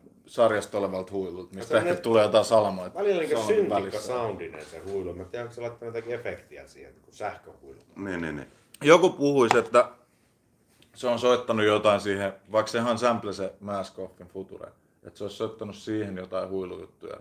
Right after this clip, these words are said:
Speaker 1: niinku siihen
Speaker 2: Oikeesti?
Speaker 1: alkuun. Ja sitten, että se olisi soittanut Tyler, the Creatorin, johonkin biisiin huiluja, ennen kuin noi huilubiisit on nyt tullut ulos mitenkään. Vittu erikoista kyllä.
Speaker 2: Kova.
Speaker 1: En oo,
Speaker 2: Kuunnella-
Speaker 1: en
Speaker 3: Kuunnellaan
Speaker 1: ikinä
Speaker 3: kyllä se biisi. <laughs> Tää lähtee ihan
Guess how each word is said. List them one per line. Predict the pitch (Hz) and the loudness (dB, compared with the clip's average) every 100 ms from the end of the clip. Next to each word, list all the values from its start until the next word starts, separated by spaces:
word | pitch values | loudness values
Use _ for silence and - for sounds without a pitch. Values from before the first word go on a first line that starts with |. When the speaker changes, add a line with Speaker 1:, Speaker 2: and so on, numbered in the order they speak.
| - | -18
Speaker 1:
niinku | 87 87 | -20 -20
siihen | 95 92 | -14 -6
Speaker 2:
Oikeesti? | 123 135 101 104 117 | -2 -2 0 0 2
Speaker 1:
alkuun. | 117 104 104 98 | 2 2 0 0
Ja | 110 | 0
sitten, | 117 113 113 | 0 2 0
että | 113 | 2
se | 120 | 0
olisi | 113 | 0
soittanut | 131 127 131 113 - | 0 0 -4 -4 4
Tyler, | 135 131 120 110 107 - - | 6 8 6 4 2 -12 -12
the | 104 | -12
Creatorin, | - 104 104 101 95 95 92 90 | -8 -6 -4 -6 -8 -12 -14 -16
johonkin | 92 95 92 | -14 -10 -8
biisiin | 95 90 90 85 - _ _ _ - | -6 -6 -8 -16 -16 _ _ _ -8
huiluja, | 98 90 87 82 - | -4 -4 -4 -6 -2
ennen | 107 110 98 | -2 -2 -4
kuin | 110 | -8
noi | 101 101 | -4 -4
huilubiisit | 104 107 104 101 101 _ _ _ _ _ _ _ 104 101 95 92 | 0 0 0 -2 -6 _ _ _ _ _ _ _ -4 -2 -2 -6
on | 98 | -8
nyt | 95 - | -10 -6
tullut | 104 92 95 | -6 -4 -6
ulos | 98 92 - | -6 -8 -12
mitenkään. | 98 98 90 - _ _ _ _ _ - | -20 -18 -18 -20 _ _ _ _ _ -12
Vittu | 98 92 | -8 -6
erikoista | 90 95 - _ _ | -6 -8 -12 _ _
kyllä. | _ _ _ _ | _ _ _ _
Speaker 2:
Kova. | 80 78 71 _ _ _ _ _ _ - 208 | -14 -14 -14 _ _ _ _ _ _ -6 4
Speaker 1:
En | 139 143 | 6 6
oo, | |
Speaker 2:
Kuunnella- | - - | 2 -8
Speaker 1:
en | 151 | -2
Speaker 3:
Kuunnellaan | 185 240 208 185 | 2 6 10 10
Speaker 1:
ikinä | - 185 | 8 6
Speaker 3:
kyllä | 190 160 | 6 4
se | |
biisi. | 160 165 123 - 240 | 6 6 6 4 2
<laughs> | 202 - | 0 6
Tää | 247 202 | 6 10
lähtee | 190 175 196 196 | 10 10 8 10
ihan | 196 | 10